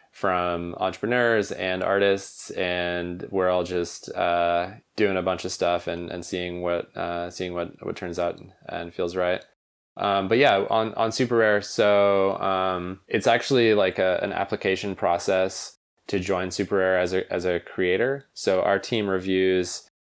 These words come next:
um, individuals, uh, who submit artworks and submit their portfolio and their social links and who they are, you know, and, uh, uh, and they're assessed, like, on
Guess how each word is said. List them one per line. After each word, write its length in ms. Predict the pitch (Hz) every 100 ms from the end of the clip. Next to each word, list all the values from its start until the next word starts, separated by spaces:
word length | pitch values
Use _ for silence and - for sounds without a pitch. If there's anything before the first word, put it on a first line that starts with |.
| _
um, 640 | 90 92 90 90 87 87 -
individuals, 960 | 107 101 98 92 98 95 95 - - -
uh, 280 | 92 90 95
who 160 | 92
submit 300 | 87 92 90
artworks 500 | 101 107 104 98 -
and 100 | 87
submit 280 | - 92 85
their 160 | 87 85
portfolio 760 | 98 92 101 98 98 92 92
and 160 | 87 85
their 120 | 82
social 420 | - 95 - 95
links 460 | 92 90 90 - -
and 320 | 87 85 87
who 120 | 98
they 160 | 87 85
are, 560 | 87 87 87 87 85 87
you 100 | 85
know, 240 | 82 80
and, 260 | 82 87 -
uh, 480 | - - - - -
uh, 220 | 50 50
and 120 | 92
they're 140 | 90 85
assessed, 400 | - 87 - 82
like, 200 | 82 85
on 320 | 85 85